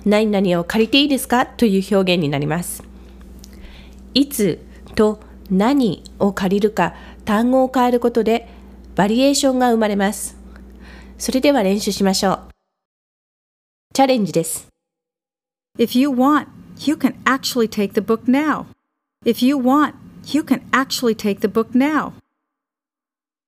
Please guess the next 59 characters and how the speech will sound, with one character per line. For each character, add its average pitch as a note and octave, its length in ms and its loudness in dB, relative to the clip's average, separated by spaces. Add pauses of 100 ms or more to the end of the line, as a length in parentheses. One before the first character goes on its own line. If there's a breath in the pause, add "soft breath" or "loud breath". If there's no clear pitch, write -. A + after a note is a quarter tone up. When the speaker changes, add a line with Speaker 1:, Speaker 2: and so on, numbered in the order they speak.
(180)
Speaker 1:
相 B3+ 220 2
手 C#4 140 0
に A#3+ 120 2
何 C4 320 2
か F3+ 120 -2
貸 - 240 -4
し - 40 -6
て C#4+ 100 4
も D#4 120 6
ら D#4 120 4
う D#4 40 2
表 D4 160 0
現 C4+ 300 2
で D#3+ 60 -2
し D#3+ 100 -10
た。 - 180 -4 (1120 soft breath)
今 G#3+ 240 2
度 D#3 100 0
は G3 220 -2 (360 loud breath)
何 A#3+ 320 2
か F3 100 -2
自 D#3+ 200 -2
分 A#3+ 220 2
が C4 100 0
し - 140 -6
て C4 140 0
あ C4 140 2
げ B3+ 140 4
る C4 120 0
側 A#3+ 260 2
と A#3+ 120 0
な A#3 120 2
り、 G3+ 340 -4 (560 loud breath)
よ F#3 120 0
か A3+ 100 0
っ A3 100 -4
た F3+ 100 0
ら E3+ 140 2
何 F#3+ 200 0
々 F#3+ 180 0
し F#3 100 -10
て A#3+ 80 0
い C#4 80 4
い - 20 -2
で C#4 80 0
す C4+ 140 -4
よ B3+ 280 0 (520 soft breath)
と A3+ 80 2
い G#3+ 140 2
う G3 140 0
表 F3+ 220 2
現 E3 80 -4
で C#3 120 -2
す。 - 280 -16 (2000 soft breath)
名 G#3 320 4
詞 D4 120 -2
の D4 140 2
前 D4 240 2
に F#3 280 -2